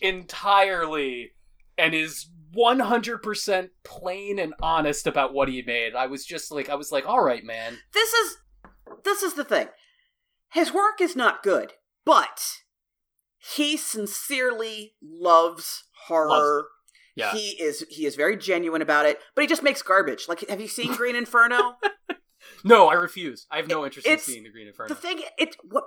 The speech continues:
Speaker 2: pisses me off, it's this close to being genius.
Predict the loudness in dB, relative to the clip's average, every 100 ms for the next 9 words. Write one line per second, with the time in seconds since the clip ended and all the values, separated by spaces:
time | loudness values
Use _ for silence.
0 | -10 -14 -14 -12 -14 -12 -12 -12 -14 -12
1 | -8 -8 -10 _ -20 _ _ _ _ _
2 | _ _ _ _ -4 -2 -4 -10 -12 2
3 | 4 4 -2 -2 -2 4 6 6 2 -4
4 | -4 0 0 -2 -8 -10 -10 -12 -14 -14
5 | -16